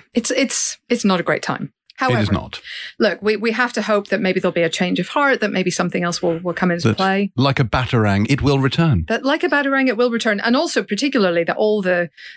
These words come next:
Speaker 1: the cast and the crew involved get credit for having made a film and get to, you know, go on to bigger and better things that we actually get to see. Uh, because, uh, this is a real bummer, frankly, for everyone involved. And, um, our sympathies go out to them.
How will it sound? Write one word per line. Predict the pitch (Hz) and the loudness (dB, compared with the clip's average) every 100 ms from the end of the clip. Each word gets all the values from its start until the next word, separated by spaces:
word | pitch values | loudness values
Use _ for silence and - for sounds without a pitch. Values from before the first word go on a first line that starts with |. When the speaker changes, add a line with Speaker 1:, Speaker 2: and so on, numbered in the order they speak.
| - | -6
Speaker 1:
the | 196 | -4
cast | 220 214 214 208 | 0 0 0 0
and | - 185 | -2 -2
the | |
crew | - 220 202 | 0 2 2
involved | 190 190 185 185 165 - - - _ - | 2 2 0 0 -2 -8 -12 -20 _ -2
get | 220 - | -2 -2
credit | - - 214 202 - | -4 -2 0 0 -4
for | - 202 180 | -2 0 0
having | 170 202 190 185 | 0 2 2 2
made | 185 180 170 - _ _ _ | 2 0 -4 -8 _ _ _
a | - | -4
film | - 196 202 196 190 - | -2 0 2 2 2 -2
and | 202 190 180 - | 0 2 0 -2
get | 208 185 - | -2 -2 -4
to, | - 180 190 | -2 -2 0
you | |
know, | 208 175 190 - _ _ _ - | 0 2 0 -2 _ _ _ -4
go | 185 | 0
on | 190 | 2
to | 190 185 | 2 0
bigger | 190 190 | -2 0
and | 185 | 0
better | 180 180 | 0 0
things | 196 196 214 | 0 0 2
that | 220 214 | 0 0
we | 214 | 0
actually | 214 - 208 | 0 0 0
get | 214 | -2
to | - | -2
see. | - 220 165 156 - - _ _ - | 0 0 0 -4 -12 -20 _ _ -2
Uh, | 190 | 0
because, | 180 190 196 190 - | 0 0 0 0 2
uh, | 180 180 | 2 2
this | 190 - | 0 0
is | 175 | 2
a | |
real | 175 175 165 - | 2 0 -4 -2
bummer, | 175 165 160 | 0 2 0
frankly, | - 185 - 190 | 0 -4 -2 -2
for | - | 0
everyone | 175 175 165 165 | 0 0 0 -2
involved. | 160 175 175 - - | 0 -2 -2 -6 -4
And, | 170 165 165 | -2 0 0
um, | 160 160 - - | 0 -2 -4 -2
our | |
sympathies | 156 180 165 170 | 0 0 0 -2
go | - 170 | 2 0
out | - | 0
to | 180 | 0
them. | 175 165 | 0 -2